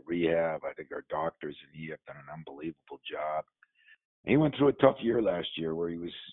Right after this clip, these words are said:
kinda down for him. He's a really good student, a really good kid. And, um, but boy, all of a sudden, you know, his dad came up at the last game of the year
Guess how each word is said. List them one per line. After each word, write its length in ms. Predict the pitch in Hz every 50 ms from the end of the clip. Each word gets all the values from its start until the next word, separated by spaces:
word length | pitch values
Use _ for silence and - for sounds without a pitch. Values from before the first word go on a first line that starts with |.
| - -
kinda 200 | - 92 98 107
down 420 | - - 92 90 92 98 101 101 - -
for 100 | 92 80
him. 320 | 73 78 80 73 71 73
He's 140 | 76 73 -
a 100 | 76 78
really 160 | 87 85 85
good 220 | 80 - 82 78 - - -
student, 320 | - 85 82 85 80 78
a 40 | 71
really 320 | 71 82 90 87 82 78 -
good 140 | 82 80 - _ -
kid. 300 | - 80 80 80 82 78
And, 120 | 71 65 65 - _ _ _ _ _ _ _ _ _ _ _ _ _ _ _ _ -
um, 380 | - - - 65 65 65 67 - - - _ _ _ _ _ _
but 160 | - 85 76 -
boy, 200 | - 104 110 107
all 220 | 90 92 110 -
of 80 | - -
a 100 | 117 - - - -
sudden, 240 | 117 113 107 82
you 100 | 82 82
know, 100 | 82 82
his 120 | 87 80 -
dad 280 | - 87 101 113 113 -
came 240 | - 101 95 90 90
up 160 | 92 95 - -
at 100 | 76 -
the 80 | - -
last 280 | - 82 82 92 92 - -
game 200 | - 85 85 82
of 80 | 85 80
the 100 | 73 71 71
year 320 | 78 82 85 82 80 73